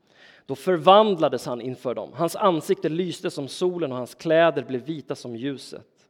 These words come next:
Och Mose och Elia visade sig för dem och samtalade med honom. Petrus sa till Jesus, "Herre, det är gott för oss att vara här. Om du vill så ska jag göra tre hyddor här. En åt dig,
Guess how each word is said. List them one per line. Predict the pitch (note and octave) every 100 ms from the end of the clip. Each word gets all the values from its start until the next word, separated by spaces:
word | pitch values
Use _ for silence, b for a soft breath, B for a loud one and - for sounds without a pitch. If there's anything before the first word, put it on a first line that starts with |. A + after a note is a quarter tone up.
| _ _ _ b b b b
Och | C#3
Mose | D#3 G3 D#3 - G3+
och | D#3
Elia | E3 F3 D#3
visade | C#3+ E3+ D3 D#3 D#3
sig | D#3 E3
för | E3+
dem | B2+ B2
och | B2
samtalade | F3 D3 A#2+ - A2+ A2 G2+
med | A#2+
honom. | C3 B2 - _ _ _ b b b b b b b
Petrus | F3+ G3+ G3 - -
sa | A3 A#3+
till | A#3 D#3
Jesus, | C#3 A#2+ - B2 - - _ _ _ _ _
"Herre, | - C#3+ B2+
det | C3
är |
gott | B2+ D3+ G3 G3+
för | - C3
oss | G#2+ G2+
att | A2
vara | A#2+ A2+ G#2+
här. | G#2 A2+ G2 - _ _ _ _ _ _ b b b
Om | E3 G3 E3+
du | A#3 A#3
vill | A#3 F3 G3
så | F3+
ska | - D#3
jag |
göra | C3+ C3
tre | - G#3 C4
hyddor | G#3+ C3+ E3 - -
här. | G#2+ - - -
En | F3 F3+
åt | C#3+
dig, | D3+ G#3 A3